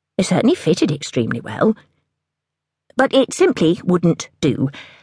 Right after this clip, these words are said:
"I'm afraid if you want to buy those clothes, you'll have to take them all off." "Oh, why?"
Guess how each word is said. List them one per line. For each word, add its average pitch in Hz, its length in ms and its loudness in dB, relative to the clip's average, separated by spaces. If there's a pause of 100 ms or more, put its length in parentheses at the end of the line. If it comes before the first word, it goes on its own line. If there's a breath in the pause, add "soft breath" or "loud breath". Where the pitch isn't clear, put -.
(400 loud breath)
"I'm 277 380 4
afraid 302 420 4
if 339 240 2
you 359 160 6
want 262 320 4
to - 80 -2
buy 131 180 0
those 123 240 -4
clothes, 147 460 2
you'll 254 240 4 (340 loud breath)
have 302 280 0
to 294 80 0
take 269 200 2
them 240 140 4
all 226 180 6
off." - 300 -8 (1080)
"Oh, 156 480 6 (140)
why?" 147 640 2